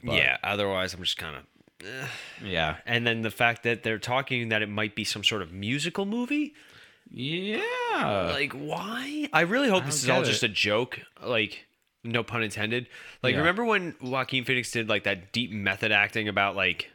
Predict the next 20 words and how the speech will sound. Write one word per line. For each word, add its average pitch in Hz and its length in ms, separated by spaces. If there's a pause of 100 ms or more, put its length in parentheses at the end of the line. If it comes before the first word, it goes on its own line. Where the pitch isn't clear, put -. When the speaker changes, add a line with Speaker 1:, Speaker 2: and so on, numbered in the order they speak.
Speaker 1:
Yes. 104 220
Speaker 2:
being 110 160
a 104 40
rapper, 107 380
but 101 120
it 92 80
turned 117 180
out 104 100
to - 40
be, 104 100
like, 98 260
for 95 120
a 85 60
documentary? 139 420
It 190 40
was, 208 100
like, 208 120
Speaker 1:
Yeah. 123 80
Speaker 2:
some 104 180
weird, 131 300